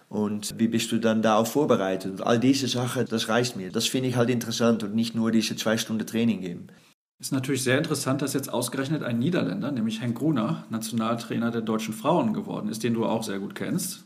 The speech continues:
Speaker 2: weil er ja vorher viele Jahre die niederländischen Frauen trainiert hat und die Mannschaft halt dann immer besser geworden ist,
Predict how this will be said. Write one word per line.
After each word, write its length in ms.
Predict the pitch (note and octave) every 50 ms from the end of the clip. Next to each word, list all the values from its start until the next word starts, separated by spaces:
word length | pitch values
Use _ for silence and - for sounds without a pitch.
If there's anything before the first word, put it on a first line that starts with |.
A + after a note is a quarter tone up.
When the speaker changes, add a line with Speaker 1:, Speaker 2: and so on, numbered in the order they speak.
| _
Speaker 2:
weil 160 | - F#2 G#2+ A2
er 120 | G#2+ G#2
ja 120 | G2+ G2
vorher 460 | G2+ - - A2+ G#2 G2+ A#2 C3 D#3 D#3+
viele 240 | - C#3 B2 A2+
Jahre 300 | G#2+ G#2 G2+ G#2 A2 A#2
die 100 | A2 -
niederländischen 560 | G#2 G#2+ A2 B2 C3 C3 A#2+ A#2+ C3 - F3+ E3+
Frauen 300 | - G3 G3 G3+ E3+ -
trainiert 420 | - A#2 G#2+ G#2 G#2 G2+ F2+ -
hat 260 | F#2+ E2 - - - -
und 260 | A2+ A2 - - -
die 60 | -
Mannschaft 480 | G2+ F#2 F#2+ A#2 A#2 - C3+ C3 - -
halt 220 | C3+ C3 C3 C3
dann 140 | C3 B2 B2
immer 220 | - B2 C3 B2+ A#2+
besser 300 | - D3 C#3 - C#3 A2
geworden 420 | A2 - - G2 G2+ G2+ G2+ -
ist, 320 | - - - - - -